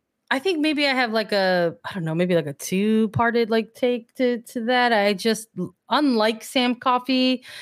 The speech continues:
um, including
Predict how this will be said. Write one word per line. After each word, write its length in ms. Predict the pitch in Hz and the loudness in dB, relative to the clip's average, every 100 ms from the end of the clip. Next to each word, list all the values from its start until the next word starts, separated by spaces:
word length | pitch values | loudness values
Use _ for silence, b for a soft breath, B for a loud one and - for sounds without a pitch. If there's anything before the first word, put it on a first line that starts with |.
| B B - | B B -2
um, 580 | 190 185 180 175 175 - _ _ _ _ _ - | 2 4 4 2 -2 -6 _ _ _ _ _ -2
including 760 | 208 - 247 277 269 233 214 | -2 2 2 2 2 2 0